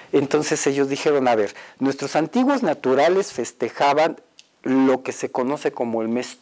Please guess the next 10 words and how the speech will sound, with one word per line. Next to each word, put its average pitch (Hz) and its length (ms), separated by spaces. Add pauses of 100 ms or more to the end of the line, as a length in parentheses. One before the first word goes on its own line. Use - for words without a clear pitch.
Toxcatl. - 540 (600)
El 143 160
mes 180 320 (100)
Toxcatl 151 560 (140)
es 156 200
un 170 360
mes 196 220
completo 156 880
de 135 120
celebridades 123 1040